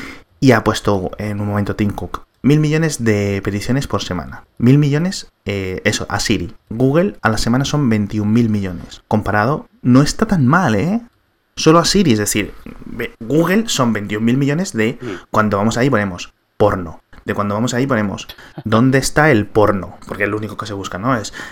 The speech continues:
Speaker 1: o sea, <laughs> todo eso, todas esas búsquedas en Google, en el cajetín de la web, en Google Now,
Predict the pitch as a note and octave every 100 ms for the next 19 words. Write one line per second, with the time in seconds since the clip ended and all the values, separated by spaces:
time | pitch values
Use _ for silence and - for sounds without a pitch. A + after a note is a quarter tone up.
0 | - - - A3 - - F4 D#3 E3+ -
1 | D#3 - F3+ G3 - D3 C3+ - G#2+ -
2 | G#2+ A#2 A2+ G2+ G2+ G2 G2+ - F#2+ A#2
3 | C3 B2 G2+ G2 F#2 F#2 - - - -
4 | A2 A2 A2 G#2+ G2+ F#2+ G2 F#2+ F#2